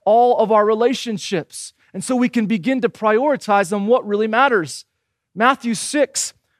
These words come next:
verse thirty-three, it says, "Seek the kingdom of God above all else and live righteously, and he will give you everything that you need." You see, God doesn't want to be the top line of our priority list.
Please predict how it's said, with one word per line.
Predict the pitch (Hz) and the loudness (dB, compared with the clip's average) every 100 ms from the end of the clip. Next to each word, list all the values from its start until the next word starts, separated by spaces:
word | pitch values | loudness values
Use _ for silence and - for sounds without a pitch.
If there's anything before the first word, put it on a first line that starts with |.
| - | -4
verse | 240 - | -4 -2
thirty-three, | 254 254 247 254 302 247 | -2 0 -2 -2 0 0
it | |
says, | - 240 220 - _ | 0 0 0 -4 _
"Seek | - - 294 - - | -8 0 0 0 -4
the | 233 | -4
kingdom | - 262 277 226 | 0 0 2 2
of | 202 | 0
God | 147 233 269 - | 2 4 4 4
above | 196 220 233 | 2 2 2
all | 220 196 | 2 4
else | 285 233 - - _ _ _ | 4 2 -4 -20 _ _ _
and | 208 202 | 0 2
live | 226 247 202 - | 4 4 4 -8
righteously, | 160 196 277 - 220 - - 151 123 113 _ _ - | -4 0 0 0 -6 -6 -8 -8 -8 -12 _ _ -4
and | 196 | -4
he | 160 - 247 285 | -4 -2 0 0
will | 247 226 | 0 -2
give | 147 214 247 | -2 -4 -4
you | 202 190 - | -4 -6 -2
everything | 202 269 240 208 - 180 165 165 156 _ _ - | 0 0 0 -6 -4 -6 -4 -6 -10 _ _ -10
that | 151 | -6
you | 180 190 | -2 0
need." | 220 180 113 98 _ _ _ _ _ | 2 0 -4 -16 _ _ _ _ _
You | - | -8
see, | 196 254 233 - _ - | -2 -2 -2 -8 _ -4
God | 175 254 311 | 2 2 2
doesn't | 302 254 | 0 0
want | 208 208 | 2 0
to | 202 | 0
be | 175 | -4
the | 180 | -4
top | 165 - - 208 - | -6 -8 -2 -2 0
line | 156 190 254 | -2 0 0
of | 190 | -2
our | 143 | -4
priority | 131 143 131 127 123 123 | -4 -6 -6 -6 -8 -12
list. | 127 156 - _ | -12 -14 -18 _